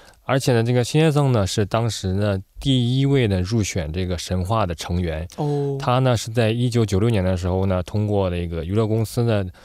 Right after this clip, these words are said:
Speaker 1: 啊，推荐，然后呢，进入到S M的之后呢，
Speaker 2: 嗯。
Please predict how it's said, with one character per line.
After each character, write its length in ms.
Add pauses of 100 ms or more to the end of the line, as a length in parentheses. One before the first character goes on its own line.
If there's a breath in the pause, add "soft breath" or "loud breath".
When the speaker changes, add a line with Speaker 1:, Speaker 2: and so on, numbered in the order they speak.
(200 loud breath)
Speaker 1:
啊， 180
推 200
荐， 240
然 140
后 160
呢， 80
进 160
入 80
到 140
S 300
M 140
的 80
之 160
后 240
呢， 160
Speaker 2:
嗯。 220